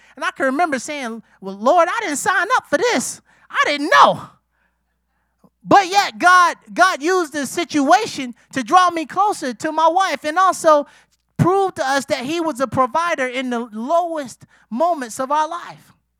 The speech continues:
But if we would have known, if I would have known what was coming up before it happened, maybe I would have fell back and I wouldn't have taken that step of faith.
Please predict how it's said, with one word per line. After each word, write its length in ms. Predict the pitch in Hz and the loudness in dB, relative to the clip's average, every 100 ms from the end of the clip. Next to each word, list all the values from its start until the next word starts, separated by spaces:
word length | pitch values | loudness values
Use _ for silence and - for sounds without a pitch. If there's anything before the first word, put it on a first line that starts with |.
| _ _ _ _ _ _ - | _ _ _ _ _ _ -10
But 120 | 349 | -4
if 140 | 349 | -2
we 120 | 381 403 | 2 4
would 140 | 392 | 4
have 140 | 339 | 2
known, 340 | 339 381 359 247 | 2 4 4 0
if 140 | 269 330 | -2 2
I 120 | 370 | 4
would 140 | 359 | 4
have 80 | 339 | 4
known 200 | 359 359 | 6 8
what 160 | 349 320 | 6 2
was 140 | 311 | -2
coming 340 | - 349 330 | -2 -2 0
up 220 | 359 339 254 | 0 0 0
before 320 | 285 359 339 | 0 4 4
it 80 | 294 | 4
happened, 400 | 370 370 311 302 | -2 -2 -4 -2
maybe 240 | 359 381 | -2 0
I 120 | 330 | 0
would 140 | 302 294 | 0 -2
have 120 | - | -2
fell 260 | 302 294 | 0 0
back 320 | 262 285 269 254 | 0 -4 -4 -10
and 100 | 233 | -8
I 60 | |
wouldn't 280 | 233 302 320 | -6 -6 -6
have 100 | 262 | -8
taken 360 | - 214 202 190 | -12 -12 -12 -14
that 160 | 175 | -14
step 320 | - 196 165 | -14 -12 -12
of 80 | 156 | -14
faith. 360 | - 156 - | -18 -20 -20